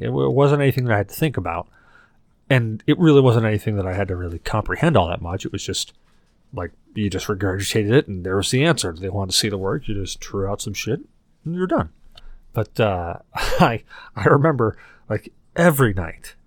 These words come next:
every single night, I would get called by, uh, by several people. Um,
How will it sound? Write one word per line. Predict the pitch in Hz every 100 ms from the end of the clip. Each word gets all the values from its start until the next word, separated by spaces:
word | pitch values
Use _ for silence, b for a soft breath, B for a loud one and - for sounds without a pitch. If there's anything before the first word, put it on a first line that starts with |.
| -
every | 180 185 143
single | 127 - 110 95
night, | 85 82 -
I | 104
would | 101
get | 98 -
called | - 92 90 -
by, | 90 85 85 87 -
uh, | - 95 90 -
by | 104
several | - - 151 113
people. | - 87 - 92 - b b b _
Um, | 104 90 85 82 82